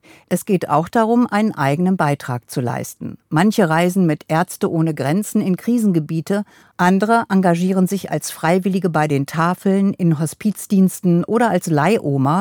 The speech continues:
in der Nachbarschaft. Doch der Corona-bedingte Lockdown hat viele der umtriebigen, engagierten, arbeitenden Menschen in der dritten Lebensphase völlig ausgebremst.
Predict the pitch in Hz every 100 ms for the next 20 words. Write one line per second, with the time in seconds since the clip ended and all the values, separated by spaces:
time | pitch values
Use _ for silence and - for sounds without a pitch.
0 | 202 180 196 139 - 117 - 113 - -
1 | _ _ _ _ _ - - _ - 165
2 | 185 170 180 143 175 240 190 165 185 175
3 | 143 185 - - 139 165 190 160 - -
4 | 233 233 156 208 214 220 - 196 180 170
5 | 170 170 151 147 160 190 - 175 165 -
6 | 165 175 165 160 160 151 147 147 156 -
7 | 170 156 160 139 143 147 143 131 143 151
8 | - 151 147 143 147 - 135 156 - 151
9 | 135 147 131 123 120 110 -